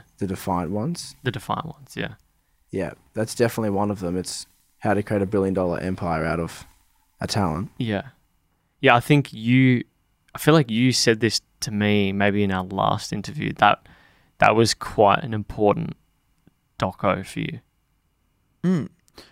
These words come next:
Speaker 3: I mean, a lot of these things that we're reading and seeing, that they're almost things that we inherently know because you, we just keep having those aha moments where it's like, "Oh, that's what we were doing." It's
Speaker 2: Yeah.
Speaker 3: just, it's nice to hear that it works. <laughs>
Speaker 2: Exactly.
Speaker 1: Yes.
Speaker 2: No, yeah,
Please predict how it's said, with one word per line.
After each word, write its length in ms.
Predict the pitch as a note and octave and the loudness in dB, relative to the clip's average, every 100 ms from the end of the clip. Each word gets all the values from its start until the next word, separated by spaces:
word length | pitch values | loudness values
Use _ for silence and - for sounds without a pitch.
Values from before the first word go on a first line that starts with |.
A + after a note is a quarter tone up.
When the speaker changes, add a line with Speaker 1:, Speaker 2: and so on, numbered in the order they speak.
| _ | _
Speaker 3:
I 60 | - | -2
mean, 120 | C#3+ | 0
a 60 | C#3+ | 2
lot 200 | D3+ F3+ | 2 4
of 60 | |
these 220 | D#3+ C3+ - | 2 2 0
things 180 | A#2 | 0
that 80 | A#2 | 2
we're 120 | G2+ G2+ | 4 4
reading 300 | G#2 A2+ G2+ | 4 2 0
and 100 | F#2+ | 0
seeing, 280 | A2 G#2 | 0 2
that 180 | G#2 - | 2 4
they're 220 | A2 A2 | 4 6
almost 400 | A#2+ C3 C3+ - | 6 6 4 2
things 240 | - A2 G#2+ | 2 2 2
that 120 | - | 4
we 320 | G2+ G2 F#2 - | 6 6 4 0
inherently 680 | G#2 G#2 G#2+ G#2 F2+ F#2 | -2 0 2 2 2 0
know 380 | F2+ F#2+ F#2 F2+ | 2 4 4 2
because 380 | F#2+ - G2+ - | -2 -4 -6 -6
you, 140 | - G#2+ | -4 -4
we 220 | - A2+ | 2 2
just 160 | A2+ - | 4 2
keep 200 | A#2+ - | 0 2
having 260 | G#2+ G2+ | 2 4
those 180 | F#2+ F#2 - | 2 0 2
aha 520 | F#2+ F#2 - F#2 F#2+ | 4 4 4 6 6
moments 520 | F#2 F#2 F2+ F2+ - | 4 2 0 -2 -2
where 60 | G2 | -2
it's 140 | E2+ - | -2 -2
like, 140 | - - - - - _ _ B2+ | -4 -10 -20 -20 -20 _ _ 4
"Oh, 320 | C3 B2 G#2 | 6 6 4
that's 400 | G#2+ B2 - - | 4 4 2 -2
what 100 | A2+ | 0
we 120 | A#2 | 2
were 100 | G2+ | 2
doing." 500 | G2+ - B2+ A2+ F#2 | 0 4 6 4 2
It's 140 | G2+ B2 | 0 0
Speaker 2:
Yeah. 80 | |
Speaker 3:
just, 320 | A2 A#2 - - | 2 2 2 2
it's 240 | A#2 - | 0 2
nice 360 | A2+ G#2+ A2 - | 4 6 4 2
to 120 | A2 | 2
hear 220 | A2 G#2 | 6 6
that 160 | F#2+ G2 | 4 0
it 80 | - | 2
works. 640 | A2+ A2+ - - - - | 4 4 2 0 2 6
<laughs> 40 | |
Speaker 2:
Exactly. 300 | D3+ D#3 F3 | 8 10 10
Speaker 1:
Yes. 280 | A2+ G2 C#3 | 6 4 4
Speaker 2:
No, 100 | D#3 | 4
yeah, 220 | D3+ C3 | 6 4